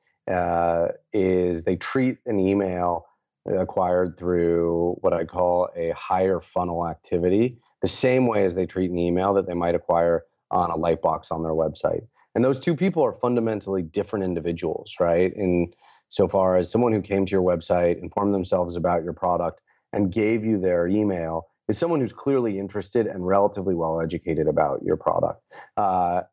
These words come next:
and therefore, the way you email them, insofar as the drip campaign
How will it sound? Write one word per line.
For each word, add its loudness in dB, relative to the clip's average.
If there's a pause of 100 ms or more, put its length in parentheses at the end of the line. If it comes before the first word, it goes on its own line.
and 0
therefore, 0 (320)
the 0
way 2
you -2 (140)
email 2
them, -2
insofar 0
as -4
the -10
drip -2
campaign -2